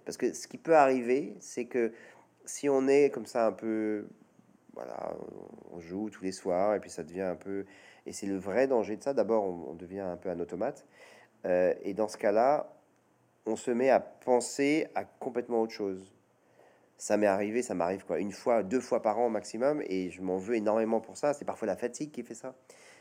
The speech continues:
C'est vous sortez en fait du rail de votre concentration. Vous sortez de votre, votre cadre de concentration, et ça peut durer, c'est deux secondes, c'est rien. Mais ça peut suffire à ce que vo-, votre concentration soit un peu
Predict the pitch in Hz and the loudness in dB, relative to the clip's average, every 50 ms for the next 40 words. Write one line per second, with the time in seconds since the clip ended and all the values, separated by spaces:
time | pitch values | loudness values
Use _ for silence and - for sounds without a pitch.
0 | _ - - 107 107 123 - - 147 - - - - 180 170 139 127 - 135 127 | _ -10 -8 -6 -6 -4 -2 0 0 0 0 2 4 4 4 4 4 0 -2 -4
1 | 120 117 120 117 104 120 135 143 143 131 127 117 113 113 - 107 - 113 104 - | -2 -4 -4 -2 0 2 4 4 4 4 2 -2 -2 -4 -6 -10 -10 -10 -10 -6
2 | - 101 - - 104 95 - _ _ _ - - - _ _ - - 107 101 - | -6 -6 -6 -8 -12 -14 -14 _ _ _ -20 -20 -20 _ _ -12 -10 -8 -4 -2
3 | 156 147 127 113 104 107 104 98 98 101 98 - - - 139 135 131 113 98 95 | -2 -2 0 -2 -2 -2 -2 -2 -2 -4 -4 -2 2 4 4 6 4 2 -2 -2
4 | - 101 - - 95 - 101 95 - 73 90 110 - 101 92 - 104 101 87 92 | -6 -8 -8 -8 -10 -8 -8 -8 -6 -4 -4 -2 -2 -2 -4 -2 -4 -6 -2 -2
5 | 98 104 123 135 147 143 143 - - - - _ _ _ _ _ _ _ - - | 0 2 4 4 4 2 0 -6 -14 -20 -20 _ _ _ _ _ _ _ -16 -16
6 | 85 82 - 143 143 131 127 170 175 151 98 73 65 - - _ _ - - - | -8 0 2 2 2 4 4 2 2 2 2 -2 -6 -12 -16 _ _ -14 -10 -10
7 | 101 - 127 151 156 117 - - - _ _ _ - _ _ - - - 120 123 | -8 -4 0 0 0 0 -2 -6 -18 _ _ _ -20 _ _ -6 -2 -2 -2 -2
8 | 139 135 - - 147 - - 190 190 175 147 127 - - - 135 127 123 127 - | -4 -8 -8 -10 -10 -4 0 4 4 6 4 4 2 2 2 2 2 2 0 -6
9 | - - - - _ - - 87 92 107 117 73 101 104 120 117 120 - - - | -16 -20 -20 -20 _ -16 -14 -6 -2 -2 -2 -2 -2 -2 -2 -4 -4 -6 -18 -12
10 | - - 123 113 127 120 - 127 120 - 156 156 156 - 127 113 107 104 104 - | -8 -8 -6 -4 -4 -4 -2 -2 -2 -2 -4 -4 -2 2 4 4 4 4 2 0
11 | 131 127 127 123 120 - | 0 2 2 0 0 -4